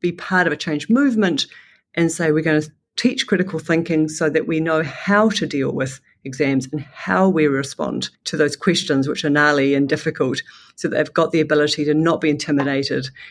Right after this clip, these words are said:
and actually to work through how exams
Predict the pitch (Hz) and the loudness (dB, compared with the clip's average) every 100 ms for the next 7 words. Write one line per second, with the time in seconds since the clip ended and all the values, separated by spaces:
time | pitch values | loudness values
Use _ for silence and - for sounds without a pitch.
0 | - _ - 170 151 143 - - 143 143 | -20 _ 0 2 4 2 0 -2 0 0
1 | 135 135 _ _ - 165 156 170 - - | 0 -4 _ _ -4 -2 2 2 2 -4
2 | - 170 156 151 135 185 180 - 143 156 | -4 0 2 0 -2 0 0 -2 -4 -2
3 | 147 143 139 135 | 2 2 0 -4